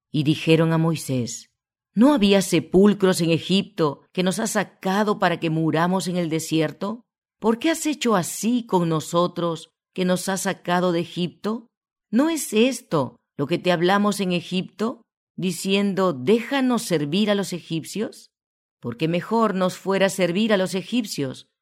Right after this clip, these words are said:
que morir nosotros en el desierto". Y Moisés dijo al pueblo: "No temáis, estad firmes, y ved la salvación que Jehová hará hoy con vosotros,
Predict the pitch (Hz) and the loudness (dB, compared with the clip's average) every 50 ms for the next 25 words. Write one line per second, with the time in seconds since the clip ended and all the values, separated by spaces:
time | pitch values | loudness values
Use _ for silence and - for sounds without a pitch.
0 | _ - 202 214 226 254 254 285 302 277 262 262 233 220 - - 233 254 254 240 | _ -2 2 2 4 4 4 2 0 0 0 0 -2 -2 -2 -4 -2 -2 -2 0
1 | - 165 160 - - 151 147 151 147 131 147 143 - - 151 147 143 123 113 - | 0 -2 -2 -2 -2 -4 -4 -4 -4 -4 -4 -4 -2 -2 0 0 0 -2 -6 -8
2 | - 139 135 143 - _ _ _ _ _ _ _ _ _ _ _ - 147 127 147 | -10 -10 -10 -12 -16 _ _ _ _ _ _ _ _ _ _ _ -8 -6 -4 -4
3 | 143 139 - - 175 180 196 202 - - - - _ - - 165 226 226 226 - | -4 -6 -6 -4 -4 -2 -2 -4 -6 -12 -16 -18 _ -4 0 0 0 2 2 0
4 | 226 202 175 139 - 147 151 139 127 120 120 117 120 135 _ _ _ _ - 156 | 0 -2 -2 -2 -2 0 0 0 0 -2 -4 -6 -8 -12 _ _ _ _ -4 -2
5 | 160 180 208 226 240 240 240 233 208 202 190 190 208 202 165 131 110 - - - | 2 2 2 2 2 2 2 2 2 2 2 2 0 0 0 -2 -4 -8 -10 -8
6 | - - 208 - - - 277 294 285 - - - - 254 294 311 269 190 147 131 | -4 -4 -4 -4 -2 -2 -2 -2 -4 -8 -10 -2 0 2 2 2 2 0 -2 -4
7 | 127 123 - - - _ _ _ - 196 196 147 180 233 269 262 - 190 202 190 | -4 -6 -8 -14 -20 _ _ _ -4 -4 0 2 4 2 2 2 0 -2 -2 0
8 | 180 180 180 170 143 170 165 - - 208 208 214 208 208 - 185 156 - 180 165 | 0 0 -2 -2 -2 -4 -6 -4 -2 -2 0 0 -2 -2 -4 -6 -4 -2 -2 0
9 | 156 151 131 131 190 208 208 190 175 156 147 143 185 196 196 196 - _ - 208 | 0 0 0 0 2 2 4 2 2 0 0 0 -2 -2 -2 -4 -6 _ -2 -2
10 | 262 285 294 277 240 - - 160 156 147 139 139 - - 143 143 143 127 - 131 | 0 0 0 0 -2 -4 -4 -2 -2 -2 -2 -4 -4 -2 -2 -2 -2 -2 -4 -6
11 | 139 131 131 135 - _ | -6 -6 -6 -10 -14 _